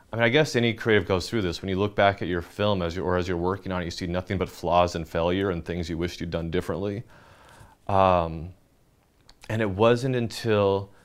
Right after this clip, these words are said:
the second night of the screening,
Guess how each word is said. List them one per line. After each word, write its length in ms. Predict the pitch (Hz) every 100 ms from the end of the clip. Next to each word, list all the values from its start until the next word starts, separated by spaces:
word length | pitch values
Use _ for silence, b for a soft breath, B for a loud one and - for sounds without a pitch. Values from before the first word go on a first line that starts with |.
| b b _ _
the 120 | 101
second 640 | - - - 117 135 113 101
night 220 | 98 95
of 60 |
the 80 | 92
screening, 760 | 90 - 95 95 90 85 82